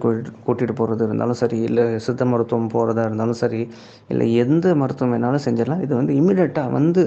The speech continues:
இந்த ஸ்ட்ரோக்குன்னு தெரிஞ்சவொடனே ஒரு ஃபிஃப்டீன், ட்வென்டி மினிட்ஸ்ல ஒரு பேஷண்ட்டுக்கு மொத இது கொடுத்துடணும். ஏன்னா கடுக்காய் தான் அந்த வாயுவை வந்து கீழ் அனுப்பும். So மேல் நோக்கி போன அந்த வாயுவை வந்து கீழ் நோக்கி அனுப்பக்கூடிய ஆற்றல்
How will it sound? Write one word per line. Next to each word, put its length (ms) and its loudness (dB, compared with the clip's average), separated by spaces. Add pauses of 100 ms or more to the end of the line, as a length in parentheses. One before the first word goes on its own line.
இந்த 200 -4
ஸ்ட்ரோக்குன்னு 480 0
தெரிஞ்சவொடனே 440 2
ஒரு 100 0
ஃபிஃப்டீன், 360 0
ட்வென்டி 260 0
மினிட்ஸ்ல 320 -2 (160)
ஒரு 160 0 (340)
பேஷண்ட்டுக்கு 540 0
மொத 260 2
இது 200 2
கொடுத்துடணும். 460 -2 (880)
ஏன்னா 160 0 (120)
கடுக்காய் 500 0
தான் 140 0
அந்த 100 -2 (120)
வாயுவை 400 2 (100)
வந்து 300 0 (840)
கீழ் 340 4
அனுப்பும். 320 -6 (960)
So 120 -2 (320)
மேல் 220 4 (100)
நோக்கி 320 0
போன 300 0
அந்த 160 0 (140)
வாயுவை 360 2 (120)
வந்து 220 0 (200)
கீழ் 360 2
நோக்கி 280 2
அனுப்பக்கூடிய 500 -2 (120)
ஆற்றல் 360 -6